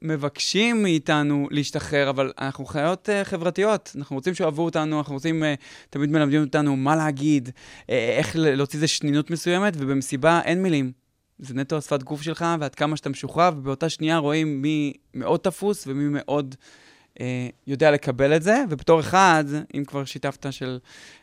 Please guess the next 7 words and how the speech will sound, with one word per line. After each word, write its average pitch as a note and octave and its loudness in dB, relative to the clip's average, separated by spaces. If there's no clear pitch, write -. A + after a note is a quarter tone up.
מה D3 4
אחרים D3+ 2
חושבים, D3 2
בתור D3 2
אחד D#3 0
שעבר D3 4
חרם, D3 4